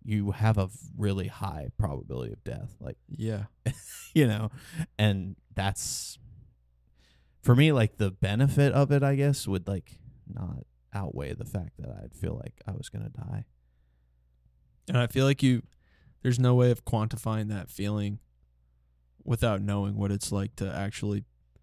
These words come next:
Speaker 2: like, knowing that feeling of being on the bike, you know what I mean?
Speaker 1: Yeah, I, it probably feels great. Like, I'm
Speaker 2: Yeah.
Speaker 1: sure it is, like, a freeing, you know, like, probably feels pretty cool, but yeah, I guess that's tough for me to say, but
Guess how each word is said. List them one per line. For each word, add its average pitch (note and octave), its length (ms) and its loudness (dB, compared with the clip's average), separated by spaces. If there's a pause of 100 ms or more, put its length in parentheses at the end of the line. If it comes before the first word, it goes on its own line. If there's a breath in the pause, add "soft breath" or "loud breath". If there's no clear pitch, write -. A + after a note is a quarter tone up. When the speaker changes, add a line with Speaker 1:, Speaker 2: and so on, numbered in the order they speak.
(220)
Speaker 2:
like, A2+ 180 2
knowing A2+ 260 4
that G#2 140 -2
feeling G#2 280 -2
of G2 80 -6
being G2+ 160 0
on G2 100 -4
the G2+ 60 -4
bike, G2 340 -4
you G2+ 60 -2
know G2+ 80 -2
what G2+ 100 -2
I G2+ 40 -2
mean? G#2 320 -2
Speaker 1:
Yeah, D3 280 10
I, A#2+ 80 10
it C3+ 160 6
probably E3+ 300 8
feels G2+ 260 4
great. G#2 340 2
Like, G2 140 -2
I'm G#2+ 140 4
Speaker 2:
Yeah. - 60 2
Speaker 1:
sure F#3+ 120 8
it A2+ 80 8
is, A2 160 6
like, F#2+ 160 -2
a G2 80 -2
freeing, G2 720 0 (100)
you G#2+ 120 0
know, G2+ 400 -2
like, - 200 -4 (320)
probably A2+ 220 0
feels F#2 240 -2
pretty F#2 240 -6
cool, - 320 -4
but - 160 -6 (1120)
yeah, G#2+ 120 4
I G#2 40 4
guess A2+ 140 4
that's G#2+ 180 0
tough - 180 2
for - 120 -6
me G2 100 -2
to F2 80 -2
say, F#2+ 260 0
but G2 220 -2